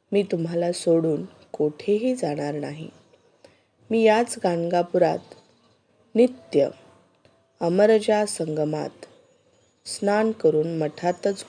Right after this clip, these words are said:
गुप्तपणे राहीन. याविषयी तुम्ही निश्चिंत राहा.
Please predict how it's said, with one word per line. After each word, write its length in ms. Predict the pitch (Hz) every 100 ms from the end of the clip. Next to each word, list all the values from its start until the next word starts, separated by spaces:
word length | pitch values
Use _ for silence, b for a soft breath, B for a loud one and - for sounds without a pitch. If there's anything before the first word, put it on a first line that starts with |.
| -
गुप्तपणे 640 | - - 202 185 151 151
राहीन. 320 | 147 143 147 175 - _ _ _ _ _ _ _ _ _ _ _ b b b b b _ -
याविषयी 560 | 233 247 233 233 240 220
तुम्ही 320 | 220 180 196
निश्चिंत 640 | 175 170 - - 196 202
राहा. 320 | 180 190 180